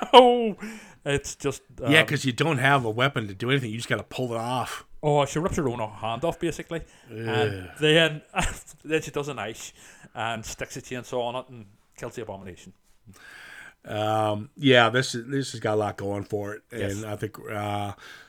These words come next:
Speaker 2: the, the gore, but it knows when to wink at you, but at the same time, it can scare the fuck out of you.
Speaker 1: Mm-hmm.
Speaker 2: Um, it could disturb you, and then you can have a nice laugh ten seconds later. <laughs> It's, it's
Speaker 1: This
Speaker 2: really
Speaker 1: is a genuinely scary film.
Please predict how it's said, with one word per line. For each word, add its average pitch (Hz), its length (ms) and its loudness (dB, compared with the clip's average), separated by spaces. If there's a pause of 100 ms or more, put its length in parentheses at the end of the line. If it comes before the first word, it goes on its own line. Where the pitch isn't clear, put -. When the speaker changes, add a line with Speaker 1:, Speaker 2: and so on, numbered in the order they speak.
(140)
Speaker 2:
the, 120 320 -2
the 107 100 0
gore, 107 540 6
but 101 160 -6
it 101 80 -4
knows 110 220 2
when 107 120 2
to 104 60 2
wink 104 280 0
at 107 160 2
you, 110 100 4
but 107 80 -6
at 107 40 -8
the 95 40 -8
same 104 240 2
time, 104 280 0
it 98 80 -8
can 95 100 -8
scare 107 260 -2
the 98 100 -2
fuck 104 260 -2
out 104 180 -2
of 104 40 0
you. 107 80 4
Speaker 1:
Mm-hmm. - 640 -4
Speaker 2:
Um, 101 280 -4
it 92 60 -8
could 104 140 -2
disturb 104 460 2
you, 107 340 4 (240)
and 104 100 -2
then 110 100 4
you 107 80 2
can 113 120 2
have 104 120 4
a 104 40 -2
nice 107 300 2
laugh 117 300 6
ten 110 160 0
seconds 107 340 0
later. 113 340 6 (440)
<laughs> - 0 - (180)
It's, - 180 -8
it's 120 200 -4
Speaker 1:
This 214 100 4
Speaker 2:
really 117 200 6
Speaker 1:
is 110 60 -2
a 165 40 6
genuinely 135 360 -2
scary 123 300 -4
film. 196 240 -8